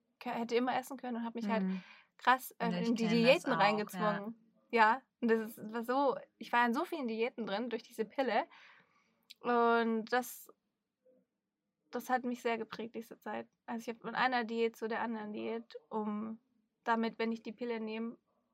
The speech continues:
Speaker 1: ich wollte die Pille halt trotzdem weiternehmen, aber dann dabei halt schlank bleiben. Wenn ich die Pille abgesetzt hab, wurde wieder alles normal, aber ich wollte halt die Pille nehmen. Ich weiß nicht, was da in meinem Kopf war. Auf jeden Fall hab ich die Pille genommen und hab dann Diäten gemacht. Wenn ich sie abgesetzt hab,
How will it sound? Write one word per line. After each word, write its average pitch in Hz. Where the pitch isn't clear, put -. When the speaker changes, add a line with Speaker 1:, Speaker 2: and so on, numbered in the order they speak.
Speaker 1:
ich -
wollte 220
die 220
Pille 220
halt 214
trotzdem 247
weiternehmen, 220
aber 214
dann 220
dabei 208
halt 202
schlank 240
bleiben. 208
Wenn 226
ich 226
die 220
Pille 226
abgesetzt 240
hab, 233
wurde 220
wieder 214
alles 208
normal, 220
aber 202
ich -
wollte 214
halt 208
die 214
Pille 226
nehmen. 214
Ich -
weiß 220
nicht, 226
was 208
da -
in 208
meinem 208
Kopf -
war. 208
Auf 262
jeden 359
Fall 339
hab 254
ich -
die 190
Pille 226
genommen 320
und 247
hab 226
dann 214
Diäten 220
gemacht. 254
Wenn 214
ich 226
sie -
abgesetzt 269
hab, 254